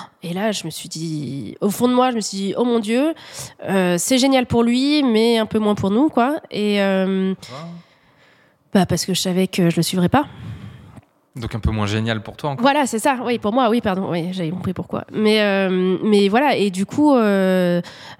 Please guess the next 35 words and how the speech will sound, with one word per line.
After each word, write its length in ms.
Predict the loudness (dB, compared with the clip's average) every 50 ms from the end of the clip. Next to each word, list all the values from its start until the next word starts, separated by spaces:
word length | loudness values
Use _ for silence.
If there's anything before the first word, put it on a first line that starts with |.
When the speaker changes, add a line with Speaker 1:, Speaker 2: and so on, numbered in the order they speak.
| -12 -8
Speaker 1:
euh, 880 | -6 -4 -4 -4 -6 -6 -8 -6 -6 -4 -4 -4 -2 -2 -2 -4 -4 -4 -4 -2
après, 420 | -2 0 2 2 2 4 4 2
à 40 | 2
chaque 220 | 0 -2 -4 -4
fois 240 | -2 0 0 2 0 0
qu'il 480 | -2 -2 0 0 0 0 -2 -2 -4
avait 140 | -4 -4 -4
des 180 | -4 -4 -2 -2
avancées, 580 | -4 -4 -6 -6 -4 -2 0 0 0 0 0 -2
des 100 | -2 -4
choses 220 | -4 -4 -6 -4
comme 160 | -4 -6 -4
ça, 280 | -2 0 0 0 2 0
à 140 | 0 -2 -2
chaque 220 | -4 -4 -6 -4
fois, 140 | -4 -2 -2
il 80 | -2 -2
m'en 100 | -2 -2
parlait, 560 | -2 -2 0 2 2 2 2 2 0 0 0
et 140 | 0 -2 -2
à 40 | -4 -4 -4
chaque 180 | -6 -4 -2
fois, 100 | 0 0 0
on, 300 | 2 0 0 0 0 0
voilà. 260 | 2 0 0 0 0
Là, 160 | 0 0 2
pour 140 | 4 2 2
le 60 | 2
coup, 180 | 0 -2 -4 -4 -4
là-dessus, 320 | -4 -4 -4 -2 -4 -4 -4
on 160 | -2 -2 -2
a 80 | -2
réussi 240 | -2 -2 -2 -2 -4
à 60 | -4
communiquer 580 | -4 -4 -4 -2 -4 -4 -4 -2 -2 -2 -2